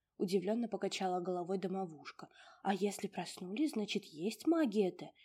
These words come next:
Никуда она не подевалась". "В тебе она магия-то", твердо закончила Анюкеюшка. "Магия? Во мне?" Таня вздрогнула. Ей,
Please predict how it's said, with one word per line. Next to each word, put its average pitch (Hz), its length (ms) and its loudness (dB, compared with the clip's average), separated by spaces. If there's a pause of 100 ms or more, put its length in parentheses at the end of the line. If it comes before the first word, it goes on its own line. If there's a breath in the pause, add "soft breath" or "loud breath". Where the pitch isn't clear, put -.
(140 soft breath)
Никуда 208 460 4
она 233 160 2
не 277 120 4
подевалась". 294 800 4 (720)
"В - 160 -18
тебе 185 580 0
она 202 300 2
магия-то", 202 840 -2 (340 soft breath)
твердо 190 380 2
закончила 180 600 -2
Анюкеюшка. 180 840 0 (680)
"Магия? 208 800 -2 (140)
Во 180 320 6
мне?" 202 520 6 (460)
Таня 196 280 4
вздрогнула. 156 640 0 (340 loud breath)
Ей, 240 480 0